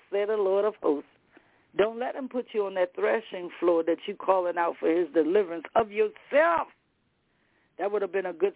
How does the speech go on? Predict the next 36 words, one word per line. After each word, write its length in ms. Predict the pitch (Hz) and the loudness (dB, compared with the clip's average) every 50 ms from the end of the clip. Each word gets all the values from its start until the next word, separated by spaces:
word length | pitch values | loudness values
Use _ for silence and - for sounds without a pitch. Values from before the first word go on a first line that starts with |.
| _ - | _ -4
song 240 | 208 202 190 180 175 | -2 -2 -2 0 2
right 260 | 175 185 175 170 - | 2 2 2 -2 -2
there, 220 | 180 180 180 175 165 | -2 0 2 0 0
playing 540 | - - 196 185 180 175 175 170 165 165 147 | -2 -6 -6 -4 -4 -4 -4 -4 -6 -6 -4
Leander, 640 | 160 170 180 175 175 170 170 175 170 170 170 170 165 165 | 0 2 2 4 4 2 2 0 0 -2 0 0 0 2
uh, 220 | 156 151 147 147 - - | 2 2 0 0 0 2
Johnson's 580 | - 185 185 180 180 175 - - 165 160 147 - - | 0 0 0 0 -6 -10 -10 -10 -10 -10 -10 -10 -2
song 340 | - 180 180 170 165 165 165 | 0 0 0 0 -2 0 2
that 160 | 160 160 156 - - | 2 2 2 2 0
says 280 | 185 175 165 156 156 147 151 | 2 2 2 2 -2 -2 -2
that, 200 | 170 170 160 151 - - - - - _ _ | -2 0 0 -4 -6 -14 -20 -20 -20 _ _
"Help 300 | - - 262 285 294 285 | 0 2 2 2 2 -2
me 240 | 269 262 247 233 214 | -4 -8 -4 -2 -2
in 100 | 208 190 | -2 -2
my 100 | 190 185 | -2 -4
own 440 | 185 190 226 294 349 392 392 392 392 | -2 2 2 2 2 2 0 0 -2
mind 460 | 370 339 339 330 294 - - - - _ _ _ _ _ _ _ _ _ _ | -2 -2 0 0 -2 -2 -4 -8 -16 _ _ _ _ _ _ _ _ _ _
that 140 | 156 165 180 | -8 -6 -4
I 120 | 190 196 | -4 -6
kill 260 | - - - 226 214 202 | -6 -4 -2 -2 -2 -2
my 160 | 196 190 180 | -2 -2 0
own 300 | 185 202 220 226 233 - | 0 0 -2 -4 -6 -2
thinking. 440 | - 226 202 175 - - 143 143 - _ | 0 0 0 0 -4 -12 -14 -14 -10 _
Sometimes 440 | - 143 139 143 - 170 156 151 165 | -6 -6 -6 -2 0 0 0 2 0
I 80 | 165 165 | -2 -2
think 360 | - - 214 214 214 - _ | 0 0 0 0 0 -8 _
too 180 | - 220 233 | -6 -6 -6
much." 280 | 220 214 165 - - - - - _ _ _ _ _ _ _ _ _ _ _ - - - - _ _ _ 135 131 | -2 -2 -4 -4 -4 -10 -20 -20 _ _ _ _ _ _ _ _ _ _ _ -20 -20 -20 -20 _ _ _ -2 0
God 300 | 185 208 214 220 214 190 | 2 2 2 0 -4 -4
bless 220 | 208 220 220 208 - - | -4 -6 -6 -6 -8 -8
you 120 | 226 220 | -6 -4
again. 360 | 208 202 170 196 208 208 208 208 | -4 -4 -4 -4 -4 -4 -2 -2
You're 120 | 202 202 | -2 -2
listening 400 | 202 214 208 208 _ - 208 196 - - | -2 -2 -6 -6 _ -16 -18 -18 -4 -2
to 60 | 226 | -2
the 100 | - 104 | -2 -2